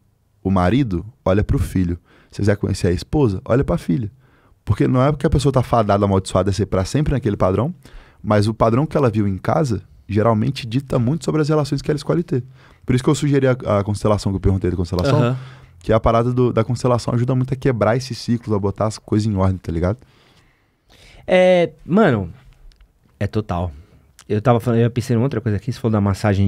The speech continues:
Speaker 2: de domingo. Se tiver horário,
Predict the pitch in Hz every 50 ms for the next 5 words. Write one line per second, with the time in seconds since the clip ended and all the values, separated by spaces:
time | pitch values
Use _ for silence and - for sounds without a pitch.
0 | 95 92 90 87 87 87 101 123 147 131 95 85 76 - - - _ - - -
1 | - - - - - - - - - - - - - - - - - - 92 104
2 | 104 101 95 - - 92 90 95 98 101 101 92 92 92 92 98 95 92